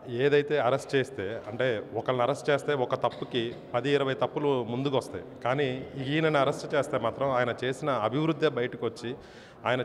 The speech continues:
చేసినటువంటి అభివృద్ధి ద్వారా ఎవరైతే లబ్ధి పొందారో వాళ్ళందరూ కూడా స్వచ్ఛందంగా బాబు గారికి మద్దతు తెలుపుతున్నారంటే అది సామాన్యమైన విషయం కాదు.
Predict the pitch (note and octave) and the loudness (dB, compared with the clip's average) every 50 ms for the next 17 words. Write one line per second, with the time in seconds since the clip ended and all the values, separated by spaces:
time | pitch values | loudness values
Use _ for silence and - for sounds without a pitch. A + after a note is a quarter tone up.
0 | - C#3 C#3+ C#3+ D3+ D#3 D3+ D3 C#3+ C#3 D3 C3+ C3 C3 C3 A2+ A2+ C3 C#3+ C#3 | 0 -2 -2 -2 -2 0 0 0 0 -2 -2 -4 -2 0 0 0 2 0 0 0
1 | C#3+ C3+ C3 C3 B2 A#2+ B2+ B2 A#2+ B2 B2 A#2+ A2 A2+ A2 A#2 B2+ C3+ B2+ - | -2 -2 -4 -4 -2 0 2 2 2 2 2 2 0 0 0 2 0 0 0 -2
2 | C3+ A#2 A2+ G#2+ A2+ C3 C3+ - C3+ A#2 A2 G2+ F#2 F#2+ G#2 B2+ - - - - | 0 0 0 0 0 -4 -4 -4 -2 -2 0 -2 -2 -2 -4 -6 -8 -12 -16 -18
3 | - - - G#2+ A2+ B2 A#2+ A#2+ A#2 C3 C#3+ D#3 D3+ D3+ D#3 D3 D3 D#3 D3 - | -18 -10 -2 2 2 2 2 0 0 0 0 -2 0 0 0 0 0 -2 -2 -2
4 | B2 A#2 - - - D3 D3 D3+ D3+ D3+ D3 D3 D#3 D#3 D#3 D3 - A2 A2+ A#2 | -4 -4 -4 -4 -4 -2 0 0 0 0 0 0 0 -2 -2 -6 -4 0 0 0
5 | C3 C#3+ C#3 C#3+ C#3 C#3 - B2+ A#2 A#2 A2+ C#3+ C3+ C#3 - B2+ B2 B2 - C3 | 0 2 0 0 0 0 -2 -4 -4 -2 -2 -4 -4 -4 -4 -6 -6 -6 -6 -4
6 | A#2+ B2 A#2+ A#2+ A#2 A#2 - D3 C3+ A#2+ A#2+ A2+ A#2+ A#2 A#2 A#2 A#2 G#2+ - A2+ | -2 0 0 0 -2 -2 -2 -2 -2 -2 -4 -2 -2 -2 -2 -2 -2 -2 -2 0
7 | G#2+ A2+ B2+ C#3 C#3 C#3 C3+ C3+ C3 A#2+ A2+ A2 - B2 A#2 G#2 G#2 F#2 F2+ F2 | 0 0 0 0 0 0 -2 -2 -2 -2 -4 -4 -6 -6 -6 -4 -6 -6 -6 -8